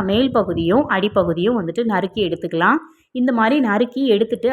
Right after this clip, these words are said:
அதுக்கப்புறம் நீங்க வந்து ஸ்டோர் பண்ணி வைக்கிறப்போ உங்களுக்கு ஒரு வாரம் ஆனாலுமே வெண்டைக்காய் ஃப்ரெஷ்ஷாவே இருக்கும், கெட்டு போகவே செய்யாது. ஃப்ரிட்ஜுக்குள்ள நீங்க இந்த மாதிரி வந்து வச்சு ஒரு வாரம் வரைக்கும் ஸ்டோர் பண்ணிக்கலாம். வெண்டைக்காய்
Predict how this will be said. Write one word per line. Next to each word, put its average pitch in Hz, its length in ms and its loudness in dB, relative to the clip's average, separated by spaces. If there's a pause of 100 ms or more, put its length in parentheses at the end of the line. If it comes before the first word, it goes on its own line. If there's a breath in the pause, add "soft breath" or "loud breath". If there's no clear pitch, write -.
அதுக்கப்புறம் 220 460 0
நீங்க 202 280 0
வந்து 220 140 0
ஸ்டோர் 208 340 -6
பண்ணி 202 180 -2
வைக்கிறப்போ 185 480 -2
உங்களுக்கு 190 320 -2 (100)
ஒரு 202 220 2
வாரம் 208 280 2
ஆனாலுமே 175 400 -2
வெண்டைக்காய் 202 480 -2 (300 loud breath)
ஃப்ரெஷ்ஷாவே 233 540 0
இருக்கும், 185 280 0
கெட்டு 190 280 -4
போகவே 185 360 -2 (100)
செய்யாது. 165 380 0 (360 loud breath)
ஃப்ரிட்ஜுக்குள்ள 269 460 -2
நீங்க 240 240 2
இந்த 196 160 -2
மாதிரி 220 160 2
வந்து 214 200 2
வச்சு 240 260 0 (100)
ஒரு 214 160 2
வாரம் 196 260 2
வரைக்கும் 185 300 -2
ஸ்டோர் 185 260 -4
பண்ணிக்கலாம். 175 440 -2 (360 loud breath)
வெண்டைக்காய் 240 440 0